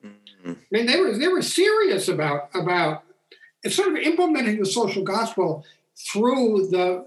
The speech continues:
Speaker 2: Y M C As. They, they weren't like they might be now. If I go to my Y
Speaker 1: <laughs>
Speaker 2: in Saint Paul, Minnesota, you know, I, I don't hear much about Jesus. I, I don't,
Speaker 1: <laughs>
Speaker 2: you know, they, they, you know, they, everybody wants to know,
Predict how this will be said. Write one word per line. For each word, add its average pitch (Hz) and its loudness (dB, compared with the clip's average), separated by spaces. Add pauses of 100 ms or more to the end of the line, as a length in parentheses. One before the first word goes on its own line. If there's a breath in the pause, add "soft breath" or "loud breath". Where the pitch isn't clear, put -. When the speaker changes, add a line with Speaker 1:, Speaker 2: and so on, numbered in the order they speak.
Speaker 2:
Y 185 0 (120)
M 180 0
C 185 2
As. 196 0 (640 loud breath)
They, 226 2
they 226 2
weren't 339 0
like 208 0
they 196 2
might 185 0
be 170 2
now. 170 2
If - -4
I 185 0
go 185 2
to 170 0
my 156 0
Y 151 0 (220 loud breath)
Speaker 1:
<laughs> 226 -6
Speaker 2:
in 156 0
Saint 180 0
Paul, 170 0
Minnesota, 180 0
you 165 -4
know, 165 -2
I, 208 -2
I 233 2
don't 269 0
hear 269 -2
much 180 -2
about 160 -2
Jesus. 180 0
I, 165 -4
I - 0
don't, - -2
Speaker 1:
<laughs> - -2
Speaker 2:
you 160 0
know, 214 4
they, 226 2
they, 262 -2
you 240 -8
know, 220 0
they, 226 2
everybody 233 2
wants 208 2
to 220 -2
know, 196 2